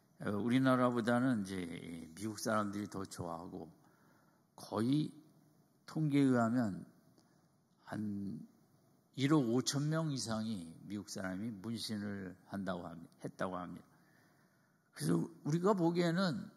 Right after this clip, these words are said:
그게 뭐 그림으로 하는 것도 있고, 이렇게 잘은 모르지만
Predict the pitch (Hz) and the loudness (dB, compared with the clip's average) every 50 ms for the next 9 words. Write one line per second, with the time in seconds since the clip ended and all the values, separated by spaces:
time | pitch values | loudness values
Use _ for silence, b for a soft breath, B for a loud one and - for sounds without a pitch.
0 | - - - _ - - 123 104 98 - - - - 160 160 190 196 180 185 170 | -20 -20 -20 _ -10 -8 -6 -6 -6 -8 -6 -2 2 4 6 6 6 6 6 4
1 | 175 170 151 147 143 139 139 131 123 120 110 - - 117 107 101 - - 156 156 | 4 4 4 2 2 0 0 0 -2 -2 -4 -4 -4 -4 -4 -4 -4 -2 -2 -2
2 | 180 - - B B B B B B B B - 165 113 - 117 117 113 107 104 | -2 -2 -6 B B B B B B B B -14 -14 -10 -6 -4 -2 -2 -2 -4
3 | 104 101 92 - - - _ _ - - 95 104 113 120 113 113 113 104 98 104 | -4 -6 -8 -10 -12 -16 _ _ -10 -6 -4 -2 -2 -2 -2 -2 -4 -4 -4 -4
4 | 110 110 107 107 107 104 104 - | -4 -4 -4 -4 -4 -6 -8 -10